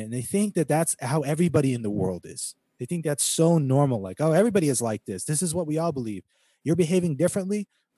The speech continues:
And, uh, you could see it immediately right off the bat. You're like, "Oh, this person maybe was only in one or two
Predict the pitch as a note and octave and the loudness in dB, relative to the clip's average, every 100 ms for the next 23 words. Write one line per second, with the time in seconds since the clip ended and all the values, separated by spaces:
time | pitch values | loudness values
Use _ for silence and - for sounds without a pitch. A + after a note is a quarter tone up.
0 | _ D3 D#3 D#3 C#3+ C#3+ D3+ F#3+ G3 - | _ -10 -6 -4 -2 0 0 2 2 2
1 | - A#3+ G#3+ D3 E3 E3+ C#3 A#2 A2+ B2 | 2 4 4 2 2 4 2 0 0 0
2 | A#2+ A2 A2+ A2+ G#2 G#2 G2 A#2+ C3 B2+ | 0 -2 -4 -4 -4 -6 -2 0 0 -2
3 | A#2 C3 E3+ E3 F3 D3 D3+ D3 C3+ B2+ | -4 -2 2 4 4 0 0 0 0 0
4 | C3 B2+ A#2+ G#2+ G#2+ B2 B2 A#2+ - A#2 | 0 0 -2 -4 -2 0 0 0 -2 0
5 | A2+ A2 | 2 0